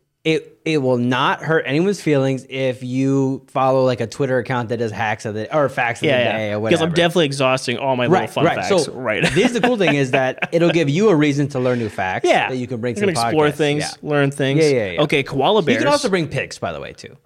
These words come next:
Speaker 1: They don't
Speaker 2: Okay.
Speaker 1: always have to be a Nick's pick. You can also bring your own
Speaker 2: Okay,
Speaker 1: picks, but
Speaker 2: gotcha.
Speaker 1: yeah, yeah.
Speaker 2: So
Speaker 1: Not
Speaker 2: if I,
Speaker 1: pictures,
Speaker 2: if I pick
Speaker 1: but
Speaker 2: things,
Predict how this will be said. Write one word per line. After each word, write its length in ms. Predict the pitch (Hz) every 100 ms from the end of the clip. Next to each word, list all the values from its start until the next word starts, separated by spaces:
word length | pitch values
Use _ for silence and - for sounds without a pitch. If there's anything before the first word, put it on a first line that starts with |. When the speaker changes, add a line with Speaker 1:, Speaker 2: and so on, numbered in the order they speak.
| -
Speaker 1:
They 80 | 151
don't 80 | 214
Speaker 2:
Okay. 80 | 170
Speaker 1:
always 160 | 165
have 100 | 139
to 60 | 113
be 80 | 107
a 40 |
Nick's 220 | 101 92
pick. 240 | - 80 -
You 140 | 120 113
can 100 | 117
also 160 | 104
bring 140 | 104 87
your 100 | 80
own 100 | 120
Speaker 2:
Okay, 120 | 117 90
Speaker 1:
picks, 80 | 87
but 100 | -
Speaker 2:
gotcha. 280 | 95 - - -
Speaker 1:
yeah, 120 | -
yeah. 60 | - -
Speaker 2:
So 80 | 170
Speaker 1:
Not 60 |
Speaker 2:
if 60 | 170
I, 80 | 156
Speaker 1:
pictures, 420 | 147 - 151 151
Speaker 2:
if 140 | 160 160
I 80 |
pick 240 | 160 185 156
Speaker 1:
but 100 | 143
Speaker 2:
things, 460 | 139 131 135 -